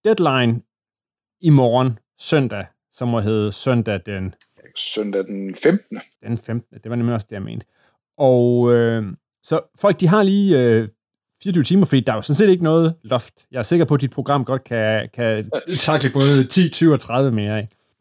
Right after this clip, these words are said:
Speaker 2: Så længe folk er rigtig gode til at sende gaver til hinanden, så, så er det meget skalerbar løsning.
Speaker 1: Fedt, fedt. Øhm, og er der sådan en eller anden tidsfrist på, hvornår man skal have shippet sit, øh, sit spil afsted?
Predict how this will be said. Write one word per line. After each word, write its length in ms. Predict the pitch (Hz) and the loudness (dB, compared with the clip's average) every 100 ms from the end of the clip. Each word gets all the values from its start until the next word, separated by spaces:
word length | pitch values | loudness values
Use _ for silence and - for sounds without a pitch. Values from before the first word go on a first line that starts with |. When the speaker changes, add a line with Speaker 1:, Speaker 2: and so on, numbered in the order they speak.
| 170 - | -6 -4
Speaker 2:
Så 120 | - 123 | -4 -2
længe 300 | 151 175 190 | -2 -2 -2
folk 200 | 156 151 | -2 -2
er 220 | 120 120 131 | -4 -6 -4
rigtig 300 | 156 - 117 | -6 -6 -8
gode 220 | 131 - | -8 -4
til 60 | |
at 40 | 110 | -6
sende 140 | 123 | -4
gaver 200 | 117 131 | -2 -2
til 100 | 107 | -2
hinanden, 160 | 107 117 | -6 -4
så, 100 | 127 120 113 117 120 - | 0 0 0 -2 -6 -6
så 100 | 139 - - | -6 -6 -6
er 40 | |
det 100 | 113 | -4
meget 180 | 104 - | -2 -2
skalerbar 360 | - 120 110 104 | -2 -6 -6 -10
løsning. 320 | 107 - _ _ 123 | -12 -20 _ _ -8
Speaker 1:
Fedt, 140 | 120 | -6
fedt. 180 | - - _ _ _ _ | -8 -16 _ _ _ _
Øhm, 920 | 135 127 120 113 110 107 120 120 113 - _ _ _ _ _ - | 0 2 2 2 -2 -2 -2 -2 -4 -8 _ _ _ _ _ -2
og 280 | 135 139 - | 2 2 0
er 80 | 165 | 0
der 100 | 160 | 2
sådan 140 | 196 | 2
en 60 | 175 | 2
eller 60 | |
anden 120 | 165 156 | 2 2
tidsfrist 720 | 240 220 - - 135 - - | 0 0 -6 -4 -4 -4 -4
på, 140 | 170 | 0
hvornår 420 | 135 143 175 185 | 2 4 4 2
man 160 | 127 101 | 0 -4
skal 220 | - 127 | -6 -8
have 160 | 101 107 | -6 -8
shippet 440 | - 127 123 107 | -8 -8 -8 -12
sit, 380 | - 120 - 113 | -10 -10 -10 -12
øh, 220 | 107 107 | -10 -10
sit 200 | - 120 | -8 -10
spil 220 | - 151 | -6 -2
afsted? 340 | 143 - 151 | -2 0 0